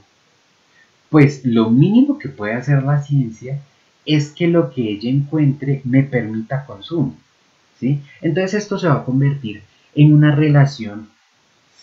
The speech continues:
fuerte de comercial, si se quiere, entre, eh, la industria y la ciencia, ¿sí?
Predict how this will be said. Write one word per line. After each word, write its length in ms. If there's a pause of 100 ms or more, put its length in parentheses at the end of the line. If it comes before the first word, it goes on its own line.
fuerte 800
de 540 (760)
comercial, 880 (500)
si 120
se 140
quiere, 340 (680)
entre, 680 (240)
eh, 220
la 160
industria 840 (220)
y 80
la 160
ciencia, 360 (600)
¿sí? 200